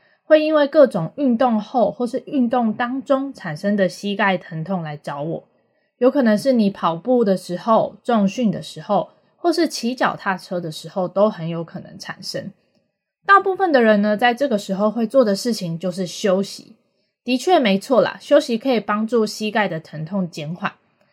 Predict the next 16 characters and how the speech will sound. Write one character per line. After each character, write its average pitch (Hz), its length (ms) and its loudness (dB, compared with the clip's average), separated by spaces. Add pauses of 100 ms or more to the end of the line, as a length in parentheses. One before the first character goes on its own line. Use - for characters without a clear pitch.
(200)
因 294 160 0
为 330 120 4
呢， 247 180 0
组 190 180 -4
织 254 220 0
的 233 180 6
发 226 240 2
炎 196 240 2
呢， 170 160 -4
就 196 140 -2
会 196 100 2
慢 202 240 0
慢 190 220 -2
的 - 180 -10
降 170 280 -4
低。 165 260 -8